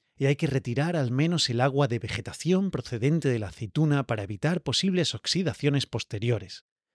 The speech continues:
y para que el aceite que pase al almacenamiento sea lo más limpio posible. Para separarlos, se usa la decantación. La decantación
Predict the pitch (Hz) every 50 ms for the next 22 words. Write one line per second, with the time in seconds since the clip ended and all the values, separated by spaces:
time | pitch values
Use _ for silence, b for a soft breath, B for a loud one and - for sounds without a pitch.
0 | _ _ _ - 127 - 113 98 98 98 - 123 120 113 98 92 - - 143 151
1 | 143 120 - 131 - - 113 - 165 180 170 - - 139 123 110 110 107 104 92
2 | - - 120 104 92 104 135 175 185 151 135 - 151 151 - _ _ _ _ _
3 | - - 175 180 196 196 185 170 127 113 127 139 135 - 131 127 131 127 - 113
4 | 110 - 104 95 - - 101 92 95 92 - _ _ _ _ _ _ _ _ _
5 | _ _ _ _ _ _ _ _ _ - 101 98 95 90 - - - - 98 113
6 | 120 117 110 104 104 101 - - - _ _ _ - - - 123 117 117 120 113
7 | - - 104 98 92 92 101 - 92 87 85 82 - 87 - - 110 107 87 90
8 | 85 - _ _ _ _ _ _ _ _ _ _ _ _ _ _ _ _ _ _
9 | _ _ _ _ _ - 131 113 98 113 - - 95 101 92 104 - - 147 160
10 | 156 143 135 131